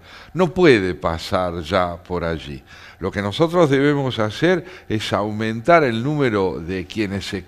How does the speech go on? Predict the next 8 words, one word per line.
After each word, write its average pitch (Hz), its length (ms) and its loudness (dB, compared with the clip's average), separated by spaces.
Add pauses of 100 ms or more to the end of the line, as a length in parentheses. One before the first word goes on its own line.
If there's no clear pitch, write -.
(160)
inscriban 123 680 2
en 101 100 0
la 98 100 0
sociedad 92 420 0
productiva 107 840 2 (320)
mediante 104 500 -2
su 98 180 -8
capacitación, 95 1120 -2